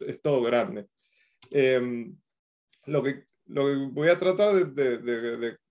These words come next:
cubrir un poco es desde que alguien sube un video a uno de estos sitios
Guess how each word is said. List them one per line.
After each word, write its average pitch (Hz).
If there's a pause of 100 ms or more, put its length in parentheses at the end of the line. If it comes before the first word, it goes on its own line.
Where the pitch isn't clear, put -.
(160)
cubrir 143
un 151
poco 147
es 127
desde 113 (640)
que 127
alguien 160
sube 175
un 175
video 170
a 135
uno 143
de 151
estos 147
sitios 190